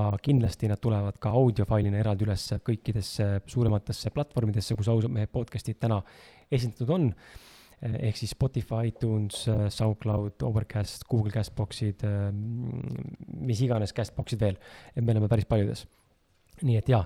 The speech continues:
tulevad. Eh, lähme siit kohe selle juurde ka, et, eh, just nimelt see enda,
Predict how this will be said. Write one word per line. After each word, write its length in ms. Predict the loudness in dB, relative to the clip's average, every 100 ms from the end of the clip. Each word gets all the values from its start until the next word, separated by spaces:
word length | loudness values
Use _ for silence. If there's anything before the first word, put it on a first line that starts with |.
| 0
tulevad. 340 | -2 -2 -8 -16 -20 -20 -20 -20 -20 -2
Eh, 460 | 2 4 6 4 2 -2 -10 -20 _
lähme 240 | 2 6 6
siit 140 | 4
kohe 100 | 2 4
selle 200 | 6 6
juurde 160 | 6
ka, 120 | 4 2
et, 200 | 2 2
eh, 360 | 4 4 4 2 0 -4 -14 -10 -6
just 160 | -2 2
nimelt 260 | 2 4
see 120 | 2
enda, 340 | 4 4 4